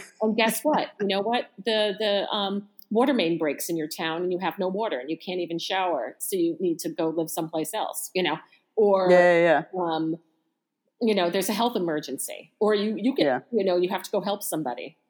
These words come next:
Speaker 1: or you get sick, or,
Speaker 2: Yeah.
Speaker 1: or, you know, a work deadline looms and you, you, you have to d-, make that a priority. So other things pop up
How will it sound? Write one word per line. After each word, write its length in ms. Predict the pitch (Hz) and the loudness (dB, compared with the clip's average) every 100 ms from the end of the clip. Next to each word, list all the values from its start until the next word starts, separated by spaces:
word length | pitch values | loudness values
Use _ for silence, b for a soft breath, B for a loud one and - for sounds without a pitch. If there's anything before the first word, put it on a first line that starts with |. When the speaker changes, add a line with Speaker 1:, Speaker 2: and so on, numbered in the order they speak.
| - | -6
Speaker 1:
or 60 | |
you 180 | 190 247 | 0 0
get 200 | 240 - | 0 -2
sick, 260 | - - - - _ _ _ _ _ _ | -4 -6 -6 -14 _ _ _ _ _ _
or, 100 | 226 | 6
Speaker 2:
Yeah. 200 | - - 165 | 6 6 2
Speaker 1:
or, 300 | 175 170 - - | 0 -2 -6 -2
you 140 | 208 | 0
know, 180 | 175 175 | 2 2
a 60 | 202 | 0
work 380 | 190 226 240 - | 2 0 0 -2
deadline 580 | 185 175 151 151 160 - | -4 -2 -2 -2 -6 -6
looms 500 | 196 185 165 156 165 | -4 -2 -2 -4 -4
and 160 | 165 170 | -2 -2
you, 220 | 165 147 | -2 -2
you, 300 | 185 160 165 180 | -2 0 0 -2
you 80 | 170 | -2
have 180 | 165 - | -4 -6
to 80 | |
d-, 120 | 165 - _ 151 | -8 -10 _ -6
make 200 | 180 170 | -4 -2
that 140 | 175 165 | -2 -4
a 40 | |
priority. 600 | 160 165 165 196 135 151 b b b | -2 -4 -2 -4 -4 -8 b b b
So 80 | - | -2
other 180 | 262 277 | 2 2
things 280 | 269 214 202 | 2 0 -2
pop 260 | - 196 180 | -2 -2 0
up 220 | 185 269 | 0 -2